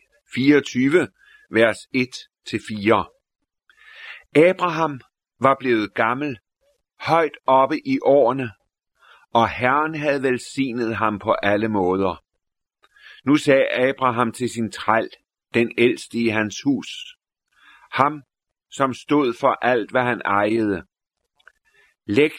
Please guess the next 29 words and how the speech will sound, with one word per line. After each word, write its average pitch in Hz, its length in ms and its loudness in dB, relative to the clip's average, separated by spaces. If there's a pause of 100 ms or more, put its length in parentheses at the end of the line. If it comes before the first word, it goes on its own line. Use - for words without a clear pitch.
(100)
din 156 200 -2
hånd 139 400 0 (120)
under 135 240 2
min 127 220 -2
lænd, 123 280 0 (1400)
så 135 180 2
vil 151 120 4
jeg 147 180 6
tage 135 240 0
dig 123 240 4
i 139 260 2
ed 123 220 2
ved 135 160 4
Herren, 113 560 0 (520)
himlens 135 640 2
og 120 220 2
jordens 123 580 0
Gud, 139 380 4 (580)
på, 147 360 4 (840)
at 143 160 6 (100)
du 147 280 0
ikke 165 380 2 (120)
må 127 140 4
tage 135 440 0
en 131 160 -2
kone 127 480 4
til 135 180 -2
min 117 160 0
søn 117 460 0